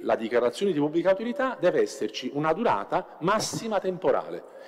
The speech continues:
e su questo ci fu la legge del sessantotto che fissò la regola di cinque anni. Quindi la regola con la legge del sessantotto divenne questa, e ho esplicitato nel testo unico, la regola del cinque più cinque, cioè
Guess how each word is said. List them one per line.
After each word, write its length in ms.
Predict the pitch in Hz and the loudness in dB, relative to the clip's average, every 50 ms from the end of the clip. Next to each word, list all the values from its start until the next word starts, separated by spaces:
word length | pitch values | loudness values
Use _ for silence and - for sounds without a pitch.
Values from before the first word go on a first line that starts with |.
| - - | -2 0
e 100 | 156 147 | 0 0
su 240 | - - - 208 | 2 0 -2 -2
questo 480 | - - 269 294 262 - - - - 208 | 0 4 4 4 4 2 2 2 2 2
ci 140 | - - - | 2 0 -2
fu 140 | - 131 135 | 2 4 4
la 80 | 135 | 4
legge 300 | 123 120 110 - - 120 | 4 4 0 0 0 0
del 120 | 110 107 - | -2 0 -2
sessantotto 880 | 151 139 - - 226 220 185 - 135 120 - - - - - 202 - - - - | -4 -6 -2 -2 -2 -4 -2 2 2 2 2 2 -2 -4 -4 -4 -4 -6 -16 -2
che 120 | - 190 190 | 0 0 0
fissò 300 | - 233 190 - - 139 | 0 -2 -2 0 2 2
la 120 | 131 135 | 4 4
regola 280 | 160 202 202 175 139 123 | 2 4 4 4 2 2
di 60 | 104 | 0
cinque 340 | - 110 107 101 - 139 170 | -4 -6 -8 -2 2 2 2
anni. 320 | 175 127 95 90 90 90 - - - - - - - - - | 2 2 -2 -6 -10 -12 -14 -14 -16 -16 -16 -16 -16 -14 -2
Quindi 260 | - 220 196 151 147 | 0 0 2 2 4
la 120 | 135 127 127 | 4 4 6
regola 640 | 175 240 247 190 180 160 151 139 - - - - - - - - | 6 4 4 4 4 4 4 2 0 -4 -12 -16 -16 -18 -6 2
con 120 | - 147 | 2 4
la 80 | 139 131 | 6 6
legge 260 | 180 233 196 190 170 | 4 4 4 4 4
del 80 | 160 151 | 4 4
sessantotto 580 | - 156 - - 160 151 - 208 208 208 165 | 2 0 0 0 0 4 4 4 4 4 2
divenne 380 | 151 147 139 143 143 139 139 139 | 2 4 4 4 4 4 0 2
questa, 520 | - 160 - - - - - - 101 98 | 6 6 6 6 4 -4 -2 -2 -2 0
e 100 | - 127 | 4 4
ho 80 | 123 123 | 6 6
esplicitato 600 | 120 117 - 123 120 117 117 - 123 123 123 123 | 6 4 2 -4 -4 -4 0 2 2 2 2 2
nel 160 | 117 113 113 | 0 0 0
testo 380 | - 120 117 - - - 131 120 | 2 0 0 0 2 4 4 4
unico, 440 | 110 95 90 90 90 - 90 - - - - - - - - | 4 2 -4 -8 -6 -6 -6 -8 -8 -16 -20 -20 -20 -4 0
la 120 | 143 156 | 2 2
regola 340 | 180 254 277 220 185 147 131 | 4 2 2 4 4 4 4
del 120 | 117 113 | 2 2
cinque 300 | - - 156 135 - 127 | 0 -2 -4 -2 -2 -2
più 120 | - - - | -4 -4 -6
cinque, 480 | - - - 175 117 92 - - 80 - - - - - - - - - | -6 -4 -2 -2 -2 -2 -6 -10 -12 -12 -18 -20 -20 -20 -20 -20 -18 -12
cioè 320 | - - 165 156 120 - | 0 4 4 6 6 4